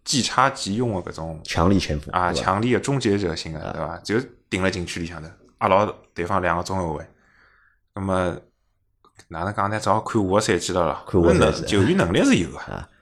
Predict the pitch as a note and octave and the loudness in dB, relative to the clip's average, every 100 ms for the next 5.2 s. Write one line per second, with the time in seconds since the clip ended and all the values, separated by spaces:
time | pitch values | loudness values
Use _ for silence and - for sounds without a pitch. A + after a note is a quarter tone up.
0 | - - - - - F2+ A2+ A#2+ A#2+ F2+ | -18 -18 -10 -10 -2 4 6 6 4 2
1 | F2+ B2+ A2+ G2+ G2+ - - D#3 F2 D#2 | 4 2 2 2 0 -2 -2 2 2 0
2 | - - F#2 F#2 F2+ F2+ F2 - B2 A2 | -2 -4 -2 0 4 6 4 4 6 6
3 | G2 G2 F#2+ G2 G2 G2 - - - _ | 4 2 4 6 6 4 -2 -20 -20 _
4 | _ - - G2+ G2 F#2 G2 G#2+ F2+ B2 | _ -10 2 6 8 8 6 6 4 4
5 | A#2+ F#2 | 4 4